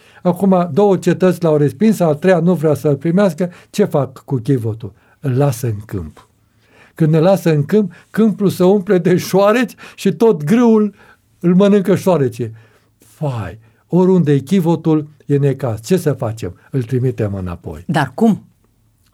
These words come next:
Speaker 1: Asta e. Zice, "Vedeți, am greșit că am luat chivotul. Hai să-i trimitem lui Dumnezeu un dar." Cum au înțeles ei? Și-au făcut șoricei care le-au mâncat câmp, au făcut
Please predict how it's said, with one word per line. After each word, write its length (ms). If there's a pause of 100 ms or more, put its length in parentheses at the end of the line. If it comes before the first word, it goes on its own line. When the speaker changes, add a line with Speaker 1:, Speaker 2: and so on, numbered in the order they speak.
(120)
Speaker 1:
Asta 1000
e. 60 (460)
Zice, 420 (340)
"Vedeți, 600 (600)
am 280
greșit 680 (140)
că 80
am 120
luat 220
chivotul. 520 (260)
Hai 180
să-i 160
trimitem 480
lui 100
Dumnezeu 460
un 160
dar." 340 (300)
Cum 200
au 80
înțeles 460
ei? 160 (340)
Și-au 180
făcut 360
șoricei 580
care 180
le-au 160
mâncat 340
câmp, 260
au 100
făcut 420